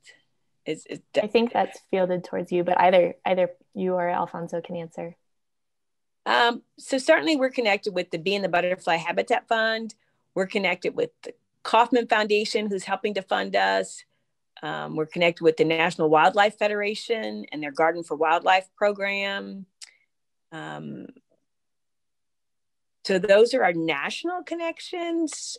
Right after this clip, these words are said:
Speaker 1: Um, and I told you about the one with Detroit Hives, um, Department of Conservation, Department of Ag,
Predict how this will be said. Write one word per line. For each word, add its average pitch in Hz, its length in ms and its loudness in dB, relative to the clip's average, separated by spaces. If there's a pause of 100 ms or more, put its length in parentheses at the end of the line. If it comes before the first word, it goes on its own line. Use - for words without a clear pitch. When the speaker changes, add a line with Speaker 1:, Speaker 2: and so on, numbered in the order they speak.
(220)
Speaker 1:
Um, 170 460 -12 (300)
and 170 140 0
I 170 60 4
told 190 240 0
you 185 60 2
about 165 180 2
the 165 100 4
one 165 180 2
with 160 160 4
Detroit 160 340 -2
Hives, 170 840 2 (180)
um, - 400 -20 (580)
Department 160 260 -2
of - 40 -6
Conservation, 160 480 0
Department 156 400 -4
of 151 100 -6
Ag, 151 540 -2